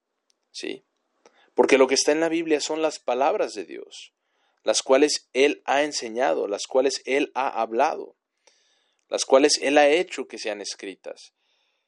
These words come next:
Pensemos en eso. Ahora entendemos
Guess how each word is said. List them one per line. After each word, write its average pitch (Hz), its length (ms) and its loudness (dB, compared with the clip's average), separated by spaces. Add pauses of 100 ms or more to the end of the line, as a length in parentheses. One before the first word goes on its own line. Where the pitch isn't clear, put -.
(340)
Pensemos 156 460 -2
en 123 120 -6
eso. - 360 -12 (1800)
Ahora 143 340 6
entendemos 135 800 0